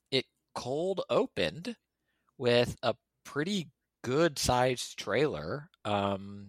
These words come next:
for a V R game, Jeff, you and I both really loved.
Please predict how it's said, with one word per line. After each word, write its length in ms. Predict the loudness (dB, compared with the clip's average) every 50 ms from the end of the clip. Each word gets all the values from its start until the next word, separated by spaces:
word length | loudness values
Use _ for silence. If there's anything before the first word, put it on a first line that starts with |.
| -20 _ _ _
for 320 | -6 -4 0 0 2 2
a 160 | 2 0 -2
V 180 | -2 -2 0 4
R 120 | 4 4 2
game, 260 | 2 -2 -4 -4 -2
Jeff, 220 | -2 -2 -2 -2
you 60 | -4
and 100 | -4 0
I 80 | 0 0
both 260 | 0 -2 -6 -6 -6 -8
really 240 | -8 -6 -6 -6
loved. 500 | -8 -6 -6 -6 -4 -4 -4 -6 -8 -18